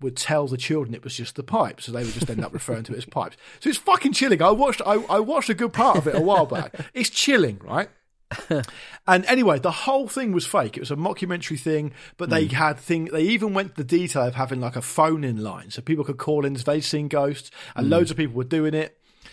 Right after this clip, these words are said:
Speaker 1: But, um, it went out on prime time on B B C One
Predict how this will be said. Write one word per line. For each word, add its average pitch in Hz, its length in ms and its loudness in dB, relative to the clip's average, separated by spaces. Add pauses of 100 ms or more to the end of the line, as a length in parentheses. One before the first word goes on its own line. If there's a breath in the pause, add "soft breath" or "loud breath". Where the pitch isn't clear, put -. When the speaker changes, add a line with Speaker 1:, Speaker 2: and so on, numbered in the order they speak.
(260 loud breath)
Speaker 1:
But, 175 160 4
um, 170 180 2
it 196 180 -4
went 285 180 0
out 208 180 0
on 151 140 -4
prime 226 500 -2
time 135 440 -6 (460 soft breath)
on 160 100 0
B 247 240 2
B 233 140 0
C 240 200 2
One 151 400 0